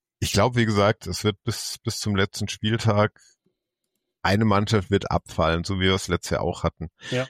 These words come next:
Speaker 1: Aber drei werden sich am Ende irgendwie um den King of the North battlen und, ähm, in meinen Augen Green Bay und wir sind da dabei.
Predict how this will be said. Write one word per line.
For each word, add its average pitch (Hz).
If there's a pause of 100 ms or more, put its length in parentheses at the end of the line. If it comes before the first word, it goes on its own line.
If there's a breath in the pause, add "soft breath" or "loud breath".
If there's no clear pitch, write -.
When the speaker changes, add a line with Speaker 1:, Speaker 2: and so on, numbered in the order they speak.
Speaker 1:
Aber 85
drei 92
werden 95
sich -
am 92
Ende 101
irgendwie 98
um 92
den 87 (840)
King 107
of 90
the 92
North 87 (580)
battlen 120
und, 92
ähm, 90
in 90
meinen 90
Augen 98
Green 101
Bay 92
und 92
wir 95
sind 92
da 85
dabei. 85